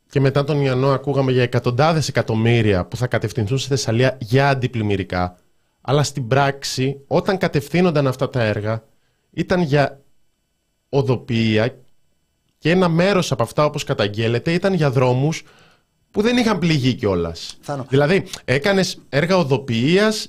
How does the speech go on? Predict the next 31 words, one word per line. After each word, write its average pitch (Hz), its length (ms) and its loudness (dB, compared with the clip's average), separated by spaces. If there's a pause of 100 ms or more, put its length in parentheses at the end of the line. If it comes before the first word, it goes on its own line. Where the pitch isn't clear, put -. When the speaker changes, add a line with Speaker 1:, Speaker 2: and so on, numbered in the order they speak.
Speaker 1:
ή 214 160 0
έργα 165 460 0
ξεκάθαρα 127 640 -2
αντιπλημμυρικά; 101 640 -6 (160)
Και 135 120 0
η 135 60 4
οδοποιία 135 360 0
μερικές 131 280 0
φορές 110 300 -2
έχει 123 200 0
αντιπλημμυρική 101 880 -2 (280)
Speaker 2:
Ναι, 147 140 -4
Speaker 1:
ε, 110 240 -2
Speaker 2:
λοιπόν, 107 180 0
Speaker 1:
σημασία. 113 580 -2 (100)
Speaker 2:
πριν 165 200 0
Speaker 1:
Η - 20 0
Speaker 2:
να 135 100 4
Speaker 1:
ίδι-, 175 180 2 (100)
Speaker 2:
πα- - 80 -6
Speaker 1:
ε, - 40 -4 (380)
και 151 220 -4 (100)
να 147 160 0
το 143 120 -2
κλείσω, 165 280 -4
Κωνσταντίνε. 131 420 0
Η 165 120 2
ίδια 190 220 2
η 180 160 -4
Terna 165 380 2
λέει 104 400 2